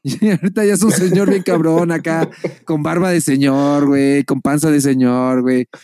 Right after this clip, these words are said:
Speaker 1: con canas de señor,
Speaker 2: Es un
Speaker 1: con
Speaker 2: don.
Speaker 1: arrugas de señor, güey. Es un don, güey, es un don que neta,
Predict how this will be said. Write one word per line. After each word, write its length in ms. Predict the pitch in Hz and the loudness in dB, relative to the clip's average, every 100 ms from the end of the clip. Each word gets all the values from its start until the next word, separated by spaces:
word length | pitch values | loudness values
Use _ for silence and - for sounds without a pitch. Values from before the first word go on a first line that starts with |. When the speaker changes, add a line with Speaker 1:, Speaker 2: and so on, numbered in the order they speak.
| - 139 | -10 -4
Speaker 1:
con 100 | 139 | -2
canas 320 | 127 143 151 | 0 0 2
de 80 | 143 | 0
señor, 540 | 131 127 123 127 127 | 0 0 2 2 0
Speaker 2:
Es 80 | 131 | 0
un 60 | 196 | 0
Speaker 1:
con 60 | 247 | 2
Speaker 2:
don. 100 | 247 180 | 0 0
Speaker 1:
arrugas 300 | 147 165 139 | 0 0 0
de 100 | 135 | -2
señor, 400 | 123 113 117 123 | -2 0 0 2
güey. 180 | 127 120 _ - _ - | 0 -2 _ -20 _ -6
Es 120 | 160 | 0
un 140 | 208 | 2
don, 260 | 233 285 277 | 2 2 2
güey, 160 | 170 | 2
es 140 | 160 170 | 0 0
un 100 | 220 | 2
don 240 | 202 226 | 2 0
que 140 | 220 190 | 0 0
neta, 360 | 190 220 208 | 0 0 -2